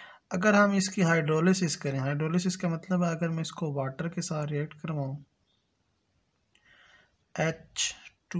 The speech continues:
ओ के साथ, और साथ में हम इसके एसिडिफाइड मतलब एसिड यूज़ करें एच टू एस ओ फ़ोर, तो कौन सी प्रोडक्ट हमारे पास बनेगी?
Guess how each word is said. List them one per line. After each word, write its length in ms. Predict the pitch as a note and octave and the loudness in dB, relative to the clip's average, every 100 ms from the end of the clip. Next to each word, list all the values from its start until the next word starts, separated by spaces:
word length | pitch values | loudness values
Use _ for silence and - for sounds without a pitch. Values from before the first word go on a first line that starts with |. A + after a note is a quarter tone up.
| D#3+ D3+ | -2 0
ओ 140 | D#3+ E3 | -2 -2
के 80 | D#3 | -4
साथ, 280 | C#3 B2 - - _ _ _ _ - - - _ _ | -2 -4 -6 -12 _ _ _ _ -20 -20 -20 _ _
और 80 | D3 | -8
साथ 380 | - D#3+ E3+ F3+ | 0 2 2 4
में 240 | F3 E3+ | 4 4
हम 320 | D#3+ D#3 D#3+ F#3 | 2 0 -2 -4
इसके 300 | - - - F#3+ | -6 -8 2 4
एसिडिफाइड 680 | G3+ A#3 G#3+ G#3+ G3+ G3 G3 | 4 4 4 4 4 4 2
मतलब 520 | E3 D#3+ F3+ F3+ F3+ - | 0 -2 2 2 0 -4
एसिड 300 | D#3 - D#3+ | -2 -2 -2
यूज़ 260 | D#3 D#3+ - | -2 -4 -4
करें 220 | D#3+ D3+ | -4 -4
एच 320 | D3+ D3 C#3 - | -4 -6 -6 -8
टू 100 | E3 | -8
एस 180 | D#3 - | -8 -8
ओ 80 | D#3+ | -8
फ़ोर, 400 | - D#3 D#3 F3+ _ _ _ _ _ _ _ _ _ _ _ _ _ _ | -8 -8 -8 -12 _ _ _ _ _ _ _ _ _ _ _ _ _ _
तो 60 | F#3+ | -6
कौन 320 | F#3+ F#3+ G3+ | 4 6 6
सी 140 | F#3+ F#3+ | 4 2
प्रोडक्ट 520 | D#3 D3 C#3 C#3 C#3 | 2 2 2 0 -2
हमारे 280 | D3 C3 C3+ C#3 | -2 -2 -4 -4
पास 340 | C#3 C3+ - - - | -4 -4 -8 -10 -6
बनेगी? 540 | C#3 C3 B2+ A#2+ A#2 | -4 -4 -4 -4 -6